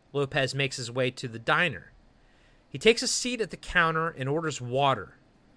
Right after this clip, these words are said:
The chef looks at him suspiciously. Tom is sweating buckets and looks really strung out. He takes out the cover of the magazine and writes something on it. The chef brings Tom water,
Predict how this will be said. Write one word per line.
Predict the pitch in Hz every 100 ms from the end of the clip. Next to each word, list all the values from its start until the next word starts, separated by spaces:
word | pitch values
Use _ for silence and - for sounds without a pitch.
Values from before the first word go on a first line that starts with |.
| _ _ _ -
The |
chef | 127 - 220 220 202
looks | 208 -
at | 190
him | 185
suspiciously. | - 135 - - 165 147 107 - - - - _ _ _ _ _ _ -
Tom | - 185 220
is | 190
sweating | - - 185 175 143 101 -
buckets | 160 160 - - - -
and | 104
looks | 107 - 107 107 147
really | 233 254 220 120 117
strung | - 127 107
out. | 95 82 73 - _ _ _ _ _ _ _ _ _ _ _
He | - 151
takes | 214 226 -
out | 226
the | -
cover | - 208 202
of | 214
the | 185
magazine | 160 151 139 127 143 135
and | 107 107
writes | 165 165
something | - 170 135 131 123
on | 113 107 87
it. | - - _ _ _ _ _ _ _ _ _ _ -
The | -
chef | - 220 233 -
brings | 214 208 -
Tom | 185 175 170
water, | 139 120 113 123 127